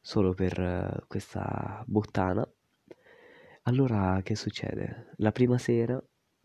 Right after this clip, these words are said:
a casa, ci, ci mettiamo sul divano e vabbè, comincia tutto piano piano, con i bacini, bacini alla Buttana.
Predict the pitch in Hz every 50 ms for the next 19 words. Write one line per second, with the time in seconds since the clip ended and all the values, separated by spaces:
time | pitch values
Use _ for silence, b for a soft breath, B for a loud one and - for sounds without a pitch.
0 | _ _ _ _ - - - - - 107 104 98 98 - - 117 117 - _ _
1 | _ _ _ _ _ _ _ _ _ _ _ - - - 101 98 - - 104 104
2 | 98 - - 101 107 - - 117 113 110 117 113 113 113 113 113 110 104 110 120
3 | - _ _ _ _ - - - B B B B B B B B B B - 104
4 | 95 95 90 - - - - - - - 85 - - - 90 90 - - - -
5 | - - - - - - - - - - - - - - _ _ _ B B B
6 | B B B B - 110 98 95 - 98 90 101 87 92 - - 98 95 92 95
7 | 95 101 95 - - _ - - 107 101 98 98 104 - - 104 101 101 98 98
8 | 104 110 - - _ _ _ - - 127 104 98 - 104 98 98 101 104 98 104
9 | 107 104 - - - 110 104 104 104 104 104